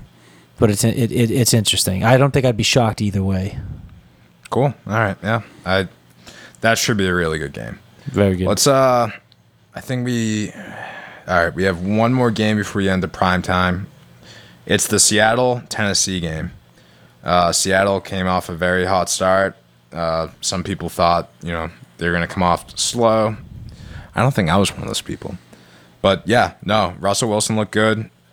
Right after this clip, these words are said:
Speaker 2: The receiving core looked good. And Tennessee, I mean, whatever you say about them, they looked bad. Uh, O-line looked bad. They couldn't get their offense going.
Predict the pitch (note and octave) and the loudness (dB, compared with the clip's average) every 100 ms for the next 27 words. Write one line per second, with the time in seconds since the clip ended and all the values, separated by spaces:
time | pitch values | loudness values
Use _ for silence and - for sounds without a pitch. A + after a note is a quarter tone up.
0 | _ - E2+ - G#2+ G2 G2+ G2+ F#2+ F2+ | _ -12 -6 -4 -2 -2 0 0 0 0
1 | G2 F#2 F2+ F#2 - - - - - - | 0 2 0 -6 -16 -20 -20 -20 -20 -20
2 | - - F#2+ F#2 F2+ E2+ A2 G#2 - F2+ | -10 0 2 4 0 0 0 2 2 0
3 | F2+ E2+ F#2+ _ _ _ _ - - F2 | 0 -4 -10 _ _ _ _ -8 -4 0
4 | D#2+ D2+ D#2+ - - - F#2 F2 D#2+ - | 0 -4 -10 -20 -18 -2 2 2 0 -2
5 | D2+ D2 C#2+ - D2 D2+ - - - - | -2 0 -2 -4 -6 -6 -10 -12 -12 -12
6 | - - F2 F2 D#2+ - - - - - | -12 -4 0 0 0 -2 -4 -4 -14 -20
7 | - D2 D2+ D#2 - G2+ G#2 G2+ G2+ - | -8 0 2 2 0 2 4 2 -2 0
8 | G2+ G2 G2 F#2 - - _ _ _ _ | 2 2 0 -4 -14 -20 _ _ _ _
9 | _ - F2+ - G#2+ F#2+ F#2 F2 F2+ G2 | _ -6 -6 -2 -2 -2 0 0 0 -2
10 | F2+ F#2 F2+ F2+ F2 F2 | -4 0 0 0 -2 -6